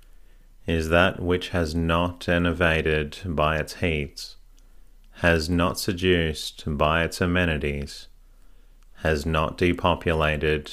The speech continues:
by its malaria, so that under its baneful influence we have become feeble, listless, reckless of honour or virtue,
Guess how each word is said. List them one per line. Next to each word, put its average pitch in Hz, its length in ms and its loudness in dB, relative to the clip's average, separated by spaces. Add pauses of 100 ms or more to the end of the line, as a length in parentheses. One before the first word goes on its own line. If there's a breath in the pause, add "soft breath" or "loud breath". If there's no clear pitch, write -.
by 80 420 0
its 87 200 -6
malaria, 78 800 0 (720)
so 80 340 2
that 80 240 2
under 90 640 2
its 90 180 -2
baneful 85 720 2
influence 73 960 -4 (760)
we 90 280 2
have 95 440 -2
become 80 540 -2
feeble, 76 680 -4 (640 soft breath)
listless, 85 1120 -2 (120)
reckless 87 720 0
of 82 160 2
honour 73 640 2
or 82 160 0
virtue, 73 720 0